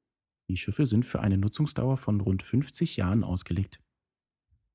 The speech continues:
Zur Nimitz-Klasse gehören aktuell zehn Schiffe. Sie bilden seit der Außerdienststellung der U S S Enterprise, C V N fünfundsechzig, am ersten Dezember zweitausendzwölf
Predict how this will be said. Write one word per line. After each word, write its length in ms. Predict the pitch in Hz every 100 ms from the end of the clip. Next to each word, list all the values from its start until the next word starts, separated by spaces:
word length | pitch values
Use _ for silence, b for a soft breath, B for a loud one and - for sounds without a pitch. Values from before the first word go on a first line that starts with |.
| _ -
Zur 220 | - 117
Nimitz-Klasse 560 | 95 98 - - 92 98
gehören 280 | 92 107
aktuell 440 | - 107 - 98 92
zehn 360 | - 113 123
Schiffe. 460 | 127 - 113 - - b b b b _ _
Sie 140 | -
bilden 300 | 104 104 92
seit 280 | 90 98 160
der 120 | 95
Außerdienststellung 720 | 107 104 95 127 - - 98 104
der 140 | 92
U 180 | 92 104
S 100 | 95
S 100 | 101
Enterprise, 720 | - 165 131 - 90 170 - - _
C 240 | - 98
V 200 | 92 92 -
N 120 | 87
fünfundsechzig, 760 | - 87 87 113 - - 151 b b b b b _
am 200 | 101 98
ersten 340 | 104 101 -
Dezember 400 | 98 92 92 90
zweitausendzwölf 760 | 92 92 92 95 - 95 131 -